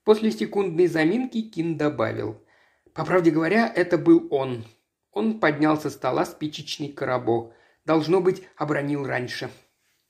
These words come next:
«Не думаю», отозвался Пуаро.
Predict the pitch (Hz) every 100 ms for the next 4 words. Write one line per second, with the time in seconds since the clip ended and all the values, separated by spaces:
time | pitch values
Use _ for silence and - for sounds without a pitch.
0 | _ _ _ - 147 294 247 269 302 269
1 | 160 - - _ - - 135 123 127 147
2 | 147 - 127 120 120 123